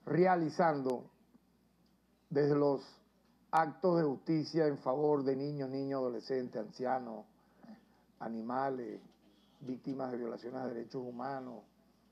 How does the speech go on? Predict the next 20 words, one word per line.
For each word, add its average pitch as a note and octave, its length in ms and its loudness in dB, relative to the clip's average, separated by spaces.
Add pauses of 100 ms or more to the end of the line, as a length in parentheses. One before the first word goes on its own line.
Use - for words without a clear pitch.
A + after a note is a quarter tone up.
(140)
delitos B2 340 -8
comunes, C3+ 380 -8
etcétera, C3 480 -6 (100)
hasta E3 720 2 (1040)
este D#3+ 560 2
caso D#3+ 560 0 (1080)
que C#3 80 0
voy D#3 180 6
a F3 100 4
presentar D#3 560 2
el D3 140 2
día D#3+ 220 4
de C#3+ 120 6
hoy B2+ 320 2 (1300)
y B2+ 80 -12
que C#3+ 160 -2
ha C3+ 100 -2
pretendido D#3+ 720 2
en C#3 200 -4
su C3 420 -8